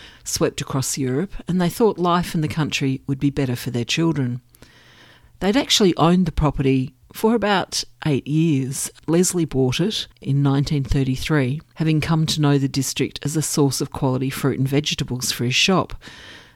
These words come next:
In the meantime, he'd employed people to plant fruit trees and grow the vegetables and flowers that he needed.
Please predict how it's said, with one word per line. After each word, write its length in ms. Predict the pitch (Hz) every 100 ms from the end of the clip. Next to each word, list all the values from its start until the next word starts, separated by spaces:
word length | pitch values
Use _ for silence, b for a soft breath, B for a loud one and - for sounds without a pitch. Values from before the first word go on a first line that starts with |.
| -
In 100 | 165
the 60 |
meantime, 440 | 175 208 190 170 143
he'd 160 | 147
employed 500 | 143 139 156 147 139
people 320 | 139 143 135
to 380 | 131 - 135 131 107 -
plant 400 | 139 143 139 -
fruit 260 | - 135 -
trees 500 | 139 135 143 156 -
and 240 | 131 135
grow 220 | 135 143
the 100 | 143
vegetables 600 | 131 135 - - 143 135
and 100 | 139
flowers 440 | - 139 135 135 -
that 120 | 135
he 100 | 135
needed. 440 | 135 131 156 190